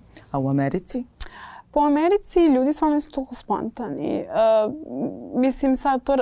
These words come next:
Speaker 2: naravno, ne, ne volim da generalizujem nešto previše, jer Amerika je ipak velika zemlja, a ima puno različitih kao kultura.
Speaker 1: Mhm.
Speaker 2: Ali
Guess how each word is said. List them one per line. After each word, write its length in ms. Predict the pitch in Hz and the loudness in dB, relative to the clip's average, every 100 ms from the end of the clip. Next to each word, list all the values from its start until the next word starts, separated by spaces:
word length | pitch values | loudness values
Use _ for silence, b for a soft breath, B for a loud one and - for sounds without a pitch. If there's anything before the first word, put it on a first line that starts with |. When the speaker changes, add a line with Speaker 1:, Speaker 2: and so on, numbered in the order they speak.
| - 294 | 0 -4
Speaker 2:
naravno, 260 | 277 302 285 | 0 2 2
ne, 160 | 262 - | 0 0
ne 320 | 247 262 269 | 0 2 2
volim 280 | 285 277 233 | 4 4 2
da 80 | 214 | 2
generalizujem 720 | 214 214 202 214 233 220 196 | 2 2 2 2 0 0 0
nešto 280 | 196 202 214 | -2 -4 -6
previše, 440 | 214 208 220 220 | 0 0 0 -2
jer 80 | 220 | -2
Amerika 380 | 214 196 196 202 | -2 -2 -4 -6
je 40 | |
ipak 140 | 208 - | -10 -10
velika 300 | 196 - - | -8 -8 -8
zemlja, 460 | 214 214 214 214 208 B B B B B B B - | -4 -2 0 0 -2 B B B B B B B -2
a 180 | 226 | 2
ima 240 | 208 208 202 | 2 2 0
puno 280 | 196 208 196 | -2 0 2
različitih 760 | 190 190 202 - 202 - 220 | 2 0 -4 -8 -10 -8 -10
kao 180 | - - | -10 -12
kultura. 640 | - - - 165 202 226 247 | -12 -8 -2 0 2 2 2
Speaker 1:
Mhm. 100 | 247 B B B B B _ | -2 B B B B B _
Speaker 2:
Ali 680 | - 233 226 233 233 233 226 | 4 6 6 4 4 4 2